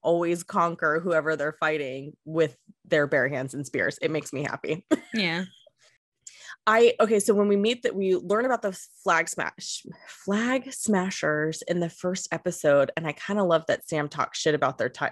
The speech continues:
Speaker 1: about their name, but we learn that they're trying to get back to the world before everyone reappears.
Speaker 2: Mm-hmm.
Speaker 1: And so I thought Carly was an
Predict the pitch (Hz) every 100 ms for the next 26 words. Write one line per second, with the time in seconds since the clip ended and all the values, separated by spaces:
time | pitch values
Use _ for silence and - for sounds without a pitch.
0 | - 104 139 156 131 135 135 92 101 139
1 | - - - 196 180 196 175 202 233 233
2 | 170 156 143 - 160 165 160 160 160 -
3 | - 165 165 170 175 175 156 - _ -
4 | 147 165 - 196 170 160 147 160 151 151
5 | 147 151 147 _ _ - 160 - - 170
6 | 160 160 160 - 165 165 156 151 139 156
7 | 165 220 - 311 330 339 370 392 - -
8 | _ 220 196 160 160 185 _ 196 202 214
9 | 180 180 185 - - 196 190 190 185 170
10 | 170